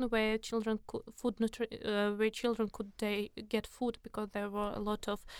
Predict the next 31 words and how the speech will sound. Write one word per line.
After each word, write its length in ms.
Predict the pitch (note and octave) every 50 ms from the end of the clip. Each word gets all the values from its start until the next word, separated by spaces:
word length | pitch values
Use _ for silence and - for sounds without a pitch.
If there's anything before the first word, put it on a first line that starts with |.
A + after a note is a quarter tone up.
| - - - - - - - -
uh, 400 | - G#3 G#3 G#3 G3+ G3+ G3+ G3+
children 380 | G3+ - - A3 G#3+ A3 G#3+ G3+ -
who 160 | - G#3+ G#3+ G#3 - G#3+ G#3 -
didn't 320 | A3 A3 G#3+ G#3 G3+ G3+
get 500 | - G#3+ G#3 G#3 G#3 G3+ - - - - - - - -
enough 280 | - G#3+ G#3+ G#3+ G#3+ - -
nutrition. 680 | A3 A3 - - - G#3 G#3 G3+ - - - - A3 - - - - - - - - - - - - - - - - - -
So, 540 | - - - C#4+ D4 D4+ D4 D4+ D4+ C#4 - -
yes, 540 | B3 A#3 C4+ D4 C#4+ A#3+ - - - - A#3
mm, 500 | A#3 A3+ A3+ A#3 A3+ A3+ A#3 A3+ A3+ A3 - - - - - - -
it 140 | B3+ B3 - - - - - -
really 300 | B3 B3+ C4+ C#4+ D4 D4
changed 420 | C4+ - - - C4 B3+ A#3 - -
the 100 | A#3 A3+
life 280 | A#3 A#3 A3+ A3 -
of 100 | - G3+ G#3
the 60 | -
country. 600 | - - - A3 G#3 G3+ - - - - A#3 C4 - - - - - - - - - - - - - - - - - - - - - - - A3+
The 80 | - B3+
thing 300 | - - D#4 F4 G4 G4+
is 260 | F#4 D#4 C#4 - - -
actually 500 | - - - - - - C4 B3 A3+ A3
that 260 | - - G#3+ - -
nowadays 560 | B3 B3 B3+ B3+ B3+ A#3+ - A#3 A3+ A3+ G#3+ - -
there 140 | A3+ A3
is 160 | A3+ A#3 A3 A#3
another 280 | G#3+ A3 A3+ A#3 A#3+
problem 420 | - - A#3 A3+ G#3+ G#3+ G#3+ G#3 G3+
going 320 | G#3+ G#3+ G#3 G#3 G#3 G#3
on 180 | G#3 G3+ F#3+ G3
there 280 | G#3 G#3 G#3 G#3+ -